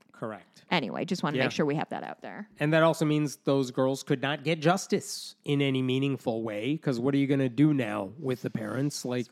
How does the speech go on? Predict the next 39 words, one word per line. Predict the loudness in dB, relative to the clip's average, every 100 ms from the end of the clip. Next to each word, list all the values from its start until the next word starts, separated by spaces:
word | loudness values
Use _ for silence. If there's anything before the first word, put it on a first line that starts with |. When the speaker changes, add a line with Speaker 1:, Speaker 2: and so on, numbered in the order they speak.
| -14
Speaker 2:
poor | -20 -20
children. | -20 -20 -8
Speaker 1:
yeah. | -4 -4 -6 _ _ _
So, | 2 4 4 0 _ _
a | 0
few | 2 4 6
years | 8 8 6
ago, | 4 4 4
and | 4
again, | 2 2
I | 2
think | 2 2
this | 2
is | 2
when | 2 2
we |
talked | 2 2 2
about | 0 0
it, | -2 -6 -16 -10
three | -4 2 4 4
of | 4 4 6
those | 4 4
children, | 0 0 0 -2 -4 -2
I | -2
don't | 0 2
know | 2
which | 0 -4 -8 -12 -8
of | -6
the | -6
five, | -10 -8 -10 -12
Speaker 2:
Mm. | -14 -6
Speaker 1:
three | 0 2
of | 4
the | 2
children | 4 2 4 2 0 -2 _ _ _
sued | -10 0 6 8 8 6 2 -6 _ _
the | 2
Mormon | 4 4 4 4 0
Church | 2 2 2 0 -4 -6